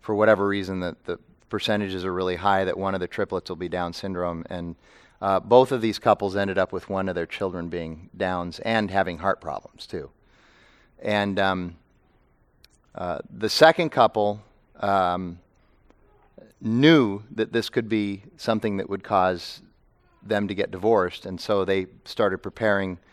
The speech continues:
well before they even had the children to make sure that they did not get, get distracted by this very large challenge of not only having triplets, but one of them being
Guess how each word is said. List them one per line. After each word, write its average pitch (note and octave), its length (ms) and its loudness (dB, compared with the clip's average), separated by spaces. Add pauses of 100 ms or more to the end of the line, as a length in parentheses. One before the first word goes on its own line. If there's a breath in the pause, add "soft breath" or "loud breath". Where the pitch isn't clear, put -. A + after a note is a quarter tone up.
(440 soft breath)
well A2+ 300 8
before G#2+ 380 0
they G2 80 -2
even F2+ 220 -4
had F#2+ 220 0
the G2 80 -10
children F2+ 500 -4
to F2+ 180 -12
make F2+ 200 -8
sure F#2+ 260 -4
that E2 160 -12
they F#2 140 -4
did F2 160 -8
not F2+ 160 -4
get, F2+ 280 -10 (180)
get G2+ 180 -4
distracted F#2+ 580 -2
by E2 200 -4
this E2 320 -12 (880 soft breath)
very A#2 340 8
large G2 600 6
challenge G2 500 2
of F#2+ 80 -12
not A#2+ 200 6
only G#2+ 160 6
having F#2 240 2
triplets, G2+ 440 0
but - 140 -10
one G#2 140 -2
of G2 80 0
them F2+ 120 -2
being E2+ 280 -6